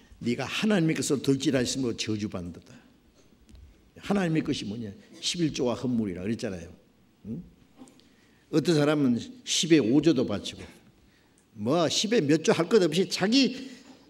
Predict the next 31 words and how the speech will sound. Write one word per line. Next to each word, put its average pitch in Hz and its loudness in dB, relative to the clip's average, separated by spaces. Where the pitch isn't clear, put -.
자기와 190 4
자기 175 2
가족 202 2
사는 185 -2
것 165 0
최소한 226 2
그것도 131 -4
마음대로 143 0
쓰는 147 -2
게 120 0
아니라 113 -8
나머지 160 2
다 165 0
바칩니다. 123 -6
그게 226 -2
맞다고 139 0
생각해요, 87 -6
저는. - -20
복음을 294 8
위해서 233 8
우리가 233 6
목숨도 294 6
바쳐야 214 6
되는데 127 0
목숨을 359 8
못 262 4
바치는데 208 4
또 202 6
그건 302 6
못 247 6
바쳐요? 269 2